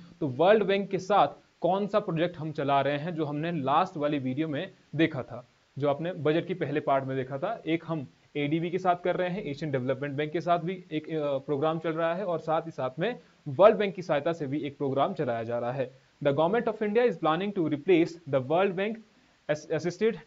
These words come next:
technical education improvement program। पहले इसका नाम ये था टीईक्यूआईपी, फिर बाद में जा-, नाम change होता है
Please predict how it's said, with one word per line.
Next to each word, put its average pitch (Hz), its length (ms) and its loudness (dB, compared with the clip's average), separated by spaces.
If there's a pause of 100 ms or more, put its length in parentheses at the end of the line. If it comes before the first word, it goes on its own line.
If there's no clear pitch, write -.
technical 175 340 0
education 151 440 -2
improvement 151 480 -2
program। 160 520 0 (220)
पहले 151 220 -2
इसका 170 200 -2
नाम 135 260 -2
ये 202 140 2
था 185 300 -4 (240)
टीईक्यूआईपी, 175 1120 -2 (260)
फिर 233 120 8
बाद 147 200 8
में 156 120 2
जा-, 139 260 4
नाम 147 240 0
change 139 220 -4
होता 143 260 0
है 196 280 0